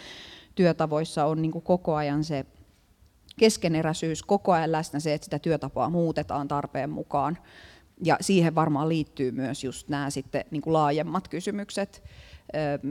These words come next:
meidän ruumiistamme ja kehoistamme ja hierarkioista ja siitä, että joku ei saa rahaa ja toinen, et, et, et tavallaan meidän täytyy niin kuin olla jotenkin au-, auki niiden kysymysten, niille kysymyksille.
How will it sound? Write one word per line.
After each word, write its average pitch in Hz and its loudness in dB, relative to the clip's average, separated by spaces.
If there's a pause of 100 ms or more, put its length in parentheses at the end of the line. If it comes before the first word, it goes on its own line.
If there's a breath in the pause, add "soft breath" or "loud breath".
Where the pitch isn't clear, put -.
(420)
meidän 139 0
ruumiistamme 170 -2
ja 190 0 (200)
kehoistamme 175 -2
ja 185 0
hierarkioista 151 -2
ja 131 0
siitä, 143 -4
että 160 -6
joku 143 -4
ei 165 -2
saa 170 -2 (420 loud breath)
rahaa 160 2
ja 156 -2
toinen, 156 0
et, 156 -4
et, 165 -4 (100)
et 175 -8
tavallaan 160 4
meidän 151 0
täytyy 151 -2
niin 147 -2
kuin 151 -2
olla 151 0
jotenkin 151 -4
au-, 156 0 (200)
auki 175 0 (200)
niiden 202 0
kysymysten, 208 -6 (520 soft breath)
niille - -6
kysymyksille. - -6